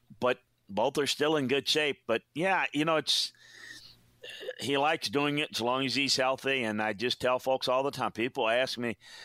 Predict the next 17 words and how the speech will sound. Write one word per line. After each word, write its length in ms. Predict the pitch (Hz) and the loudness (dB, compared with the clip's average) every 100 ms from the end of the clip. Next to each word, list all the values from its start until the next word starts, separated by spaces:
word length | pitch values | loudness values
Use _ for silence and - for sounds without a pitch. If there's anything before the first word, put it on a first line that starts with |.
| - - | -10 -4
and 120 | 120 | 0
like, 200 | 135 135 _ - | 0 -4 _ -4
you 140 | 160 | 0
know, 300 | 190 190 170 - | 2 2 0 -2
"Ryan, 340 | 135 160 156 | 0 2 2
isn't, 200 | 147 170 - | 0 -2 -4
isn't, 400 | 151 156 143 - _ _ _ - | -4 -4 -8 -10 _ _ _ -10
w-, 220 | 110 127 113 | -6 -6 -2
don't 220 | 131 160 | -2 0
we 220 | 156 135 | 0 0
just 240 | 143 127 | 0 2
say 200 | - 127 | 2 2
this?" 360 | 127 127 127 - | 2 2 2 0
And 240 | 104 95 - - - - - - _ - | 0 -2 -6 -16 -20 -20 -20 -20 _ -4
I 80 | 107 | 0
know 140 | 120 | 0
you, 240 | 113 113 | 2 0